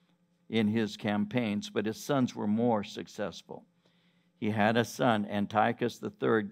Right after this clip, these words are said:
also called Antiochus the Great, and he campaigned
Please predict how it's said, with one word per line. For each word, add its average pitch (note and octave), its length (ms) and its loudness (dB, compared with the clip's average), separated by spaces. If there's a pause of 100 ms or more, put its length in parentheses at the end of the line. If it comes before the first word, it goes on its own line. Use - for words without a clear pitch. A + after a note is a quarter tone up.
(160)
also G2+ 280 -4
called G#2 280 -2
Antiochus G2 640 -2
the A#2 120 -8
Great, A2+ 400 -2 (840)
and G#2+ 180 -2
he B2+ 160 0
campaigned A2+ 680 -2